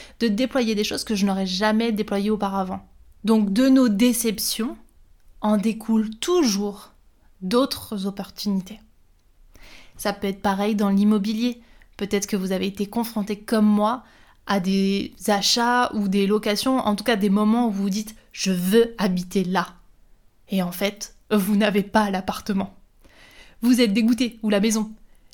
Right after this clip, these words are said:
Et vous êtes tellement dégoûté parce que vous y avez cru, vous vous êtes presque imaginé la déco, et cetera.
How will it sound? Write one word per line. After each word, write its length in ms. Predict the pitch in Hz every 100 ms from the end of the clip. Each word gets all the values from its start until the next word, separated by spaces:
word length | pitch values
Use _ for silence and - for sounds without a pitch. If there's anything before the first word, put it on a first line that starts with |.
| _ - - _ -
Et 60 |
vous 120 | 254
êtes 140 | 262 -
tellement 380 | 294 262 262 247
dégoûté 340 | 233 240 262
parce 160 | 247 240
que 80 |
vous 220 | 214 214 208
y 20 |
avez 180 | 202 208
cru, 440 | - 302 294 285
vous 180 | 233 202
vous 180 | 208 208
êtes 220 | 208 220
presque 400 | 214 247 233 -
imaginé 460 | 226 226 220 240
la 100 | 233
déco, 640 | 190 185 233 233 254 254 247
et 80 |
cetera. 440 | 233 226 240 233